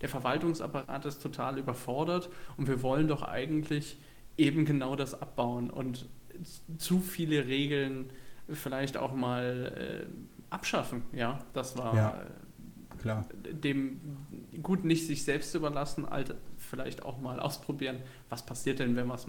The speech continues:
Speaker 1: einfach mal lassen.
Speaker 2: Ja, also dein Beispiel war jetzt natürlich aus dem fließenden Verkehr und wir reden jetzt hier viel über stehenden Verkehr, aber die Parallelen, die sehe ich absolut, das, äh, stimmt.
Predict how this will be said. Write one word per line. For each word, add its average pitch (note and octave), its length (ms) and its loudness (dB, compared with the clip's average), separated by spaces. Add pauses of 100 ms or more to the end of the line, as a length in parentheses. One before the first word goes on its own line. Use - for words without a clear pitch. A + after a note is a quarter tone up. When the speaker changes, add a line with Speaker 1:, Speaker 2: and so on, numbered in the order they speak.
Speaker 1:
einfach B2 200 -4
mal B2 160 -2
lassen. C#3+ 280 -2 (960)
Speaker 2:
Ja, G#2 220 6
also A2 180 8
dein G2+ 180 10
Beispiel A2 320 8
war G#2+ 80 10
jetzt G2+ 100 4
natürlich G2+ 260 6
aus G2 100 6
dem G2 80 6
fließenden C#3 480 6
Verkehr C#3 400 6
und G#2 120 8
wir G#2 140 6
reden G#2 160 8
jetzt G2+ 140 2
hier G2+ 100 2
viel A2 160 4
über G2+ 160 6
stehenden C3 440 4
Verkehr, A2 420 4
aber G2 100 6
die F#2+ 80 6
Parallelen, G2+ 640 10
die A2+ 100 12
sehe G#2+ 220 12
ich - 160 6
absolut, G2+ 720 8
das, - 400 4
äh, G2 320 8
stimmt. - 560 6